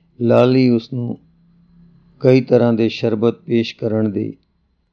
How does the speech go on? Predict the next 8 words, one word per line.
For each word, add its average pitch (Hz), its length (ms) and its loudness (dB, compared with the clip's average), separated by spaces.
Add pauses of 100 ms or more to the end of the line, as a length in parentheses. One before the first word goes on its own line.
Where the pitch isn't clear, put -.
(440)
ਮਹਿਮਾਨ 110 480 0
ਨਵਾਜ਼ੀ 104 500 -2
ਦਿਖਾਉਂਦੀ 104 680 -6
ਹੈ, - 140 -14 (880)
ਪਰ 120 160 2
ਲਾਲ 110 400 2
ਕਹਿੰਦਾ 104 460 -4
ਹੈ, - 320 -16